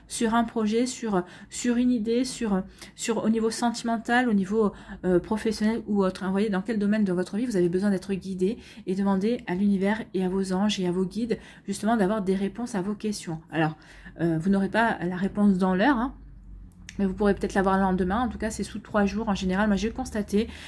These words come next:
que ce, ce, sous trois jours qui suivent la demande, vous avez en général une réponse. Euh, en général, si on est vraiment attentif, on l'a le lendemain. Euh, si on n'est pas attentif, oui, bah forcément, euh, on va essayer de nous,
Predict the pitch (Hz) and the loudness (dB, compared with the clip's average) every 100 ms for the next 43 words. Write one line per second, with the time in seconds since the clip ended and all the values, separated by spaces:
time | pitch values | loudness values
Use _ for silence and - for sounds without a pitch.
0 | - - 202 220 202 - 208 196 - - | -6 0 0 2 0 0 0 0 -2 0
1 | 233 220 254 254 226 - 226 208 190 196 | 2 2 -2 -6 -10 -6 -2 -2 0 0
2 | 240 247 - 202 202 196 226 208 185 202 | -2 -4 -6 0 2 2 0 0 0 0
3 | 220 - 190 180 180 180 - - - - | -2 -4 -4 -2 -2 -4 -12 -16 -18 -20
4 | - - - 175 170 170 165 - - - | -20 -10 -2 0 2 -2 -6 -8 -12 -18
5 | - - - - - - - - - - | -20 -20 -20 -20 -20 -20 -20 -20 -10 0
6 | 214 202 196 214 240 202 185 196 202 208 | 2 2 0 0 -2 -2 -2 0 2 0
7 | 196 190 240 - 196 196 196 190 196 185 | -2 -6 -10 -2 2 4 4 4 2 0
8 | 165 156 - - - - 170 226 233 214 | -2 -6 -16 -20 -10 -4 -4 -2 -2 0
9 | 196 185 180 180 247 247 214 196 160 175 | 0 0 -4 -4 -6 -6 -6 -6 -6 -8
10 | - 180 226 - - 202 170 170 180 180 | -4 -2 -2 -4 -14 -4 -2 0 0 -2
11 | 180 - 208 185 175 190 | -2 -4 -2 0 0 0